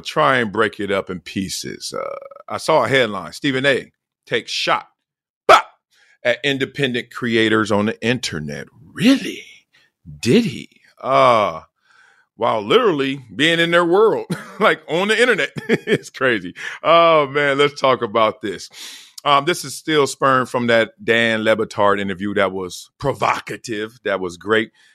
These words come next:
It's good to see when you, you know, see two friends who are also peers,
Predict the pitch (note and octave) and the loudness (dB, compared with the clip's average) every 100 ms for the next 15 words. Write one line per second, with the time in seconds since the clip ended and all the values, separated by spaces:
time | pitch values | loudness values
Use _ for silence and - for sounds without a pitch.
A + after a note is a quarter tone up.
0 | _ C#3+ B2+ F3+ D3+ C#3+ D3+ C3+ B2 A#2+ | _ -6 0 2 2 -2 -4 -4 -4 -2
1 | A#2+ A#2 G2 _ C#3 C#3 A2 G2 F#2+ F2 | -2 -4 -8 _ -2 2 4 2 0 -6
2 | - B2 G2+ F#3+ D#3+ B2+ - C#3 C#3+ A2 | -4 -4 -2 -2 -2 -6 -6 0 0 -2
3 | - - - - _ _ _ _ - - | -10 -12 -12 -14 _ _ _ _ -12 -2
4 | B2+ A#2 A2 - B2 B2 B2 - A2+ G2+ | 2 4 4 2 2 4 2 -2 -2 -2
5 | - F3+ C#3+ D#2 - - - - | -4 0 0 0 -6 -10 -10 -10